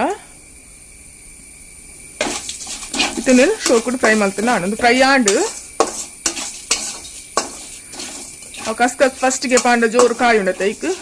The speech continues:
ಲಾಸ್ಟಿಗೆ ಪಾಡ್ನಿ ನಾನು. ಮತ್ತೆ ನನ್ನ ದೆಪ್ಪು ಗಂದೇನು. ನೆಕ್ಕಿತ್ತೆ ತಾರ ಇಲ್ಲ ಪಾರ್ದು ಪೊತ್ತೊಂದುಲ್ಲೆ. ತಾರ ತೂತು ಪಾಡ್ಲೆ ಅರ್ಧ ಗಡಿಲೆ ಯಾವುಂಡು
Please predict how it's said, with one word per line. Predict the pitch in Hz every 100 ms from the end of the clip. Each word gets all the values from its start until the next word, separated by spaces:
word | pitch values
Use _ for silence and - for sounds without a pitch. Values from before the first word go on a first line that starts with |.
| -
ಲಾಸ್ಟಿಗೆ | 240 247 - 226
ಪಾಡ್ನಿ | 226 196 180 160
ನಾನು. | 165 262 262 - - - - - - - - - - - - - - - - - - - - - -
ಮತ್ತೆ | - - 220 392 494
ನನ್ನ | 269 233
ದೆಪ್ಪು | 240 240
ಗಂದೇನು. | 208 175 175 196 349 - - - - - - - - - - - - - - - - - - - 262
ನೆಕ್ಕಿತ್ತೆ | 254 262 262 254 453 -
ತಾರ | 262 269 269
ಇಲ್ಲ | 226 214
ಪಾರ್ದು | 214 202 330 523
ಪೊತ್ತೊಂದುಲ್ಲೆ. | 240 226 220 190 190 214 427 - - - - - - 349
ತಾರ | 277 320 311
ತೂತು | 339 349 269
ಪಾಡ್ಲೆ | 226 233 220
ಅರ್ಧ | 220 240 285
ಗಡಿಲೆ | 277 285 269 254
ಯಾವುಂಡು | 277 233 196